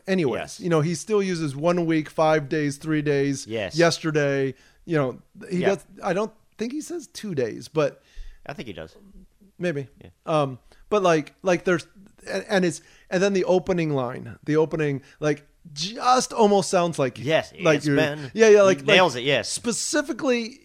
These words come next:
Speaker 1: as if he was like, "I want you to think you're listening to Bare Naked Ladies
Speaker 2: Yes,
Speaker 1: for a fraction
Speaker 2: yes.
Speaker 1: of a second,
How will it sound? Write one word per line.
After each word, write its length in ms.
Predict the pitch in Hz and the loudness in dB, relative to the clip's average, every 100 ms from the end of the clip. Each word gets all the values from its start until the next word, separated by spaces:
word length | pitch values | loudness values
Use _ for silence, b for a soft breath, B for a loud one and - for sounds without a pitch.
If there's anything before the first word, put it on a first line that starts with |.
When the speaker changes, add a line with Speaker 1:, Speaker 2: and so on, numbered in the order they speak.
| - 220 | -6 2
Speaker 1:
as 200 | 202 196 | 4 4
if 140 | 214 | 2
he 100 | 208 | 2
was 320 | 196 196 160 | 4 4 4
like, 340 | 190 165 151 - - | 4 4 2 -6 2
"I 140 | 190 | 6
want 260 | 226 233 - | 6 4 0
you 80 | 233 | -4
to 100 | 208 | -4
think 480 | - 196 202 214 190 | 0 2 2 -2 -2
you're 140 | 190 | 0
listening 320 | 185 185 180 | 0 -2 -2
to 60 | 160 | 0
Bare 180 | 170 165 | 0 0
Naked 220 | 160 160 | 0 2
Ladies 180 | 156 147 | 2 4
Speaker 2:
Yes, 180 | 143 | 2
Speaker 1:
for 140 | 156 143 | 2 2
a 60 | |
fraction 360 | - 151 127 135 | 4 2 2 2
Speaker 2:
yes. 200 | 151 143 | 4 4
Speaker 1:
of 60 | 123 | 2
a 60 | |
second, 160 | 117 | -4